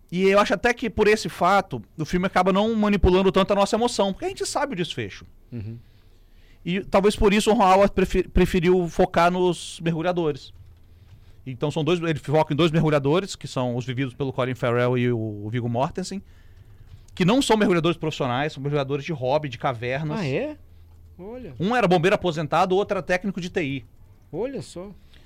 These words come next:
Speaker 1: Sabe? E, eles não é, e isso o filme ressalta muito. E o outro que ajudou eles, o Harris, é médico. Então o filme prefere construir a narrativa a partir deles, mostrar as dificuldades que eles tinham, né, naquele momento. Que poderia muito bem ser um filme focado nas crianças.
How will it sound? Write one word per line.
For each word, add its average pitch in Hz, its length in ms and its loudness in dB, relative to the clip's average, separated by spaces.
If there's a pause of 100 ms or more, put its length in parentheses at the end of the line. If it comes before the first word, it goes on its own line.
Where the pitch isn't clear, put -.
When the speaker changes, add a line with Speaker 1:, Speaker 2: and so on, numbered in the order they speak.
(140)
Speaker 1:
Sabe? 131 260 -6
E, 139 260 -2
eles 143 120 0
não 156 100 2
é, 156 120 0
e 156 340 0
isso 170 200 -4
o - 20 -6
filme 190 200 -2
ressalta 185 380 0
muito. 165 240 0
E - 20 2
o 165 60 0
outro 190 240 2
que 185 80 0
ajudou 156 240 2
eles, 156 180 2
o 139 40 0
Harris, 151 400 4
é 165 60 4
médico. 139 680 -2 (1300)
Então 170 260 0
o - 20 -4
filme 180 220 -2
prefere 185 340 2
construir 196 720 0
a 180 140 4
narrativa 170 400 0
a 175 40 0
partir 165 360 -4
deles, 165 580 -6 (220)
mostrar 175 420 0
as 190 60 0
dificuldades 175 640 -2 (720)
que 202 120 -4
eles 294 260 0
tinham, 156 360 -4
né, 131 100 -6
naquele 131 280 -8
momento. 120 440 -8 (240)
Que - 80 -8
poderia 277 380 0
muito 247 220 2
bem 214 180 2
ser - 100 -2
um 190 80 4
filme 180 200 -4
focado 160 400 2
nas 156 140 -4
crianças. 147 600 0